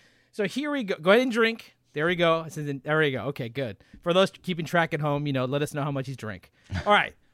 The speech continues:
Speaker 1: First of all, David, I'm gonna give you the year and the name. You tell me how hot they are.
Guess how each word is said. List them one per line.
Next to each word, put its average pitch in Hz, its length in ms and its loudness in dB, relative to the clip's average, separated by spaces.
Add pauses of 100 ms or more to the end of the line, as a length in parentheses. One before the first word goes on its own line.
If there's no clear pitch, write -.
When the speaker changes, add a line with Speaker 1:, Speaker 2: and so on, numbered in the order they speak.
(540)
Speaker 1:
First 277 280 2
of 214 80 -6
all, 151 100 0
David, 127 300 -8 (880)
I'm 180 120 2
gonna 262 160 2
give 233 200 -2
you 247 100 0
the 240 100 0 (140)
year 247 180 2
and 233 160 0
the 240 60 2
name. 160 320 0
You 196 180 0
tell 254 320 -2
me 208 220 0
how 190 260 0
hot - 440 0
they 233 120 4
are. 202 400 4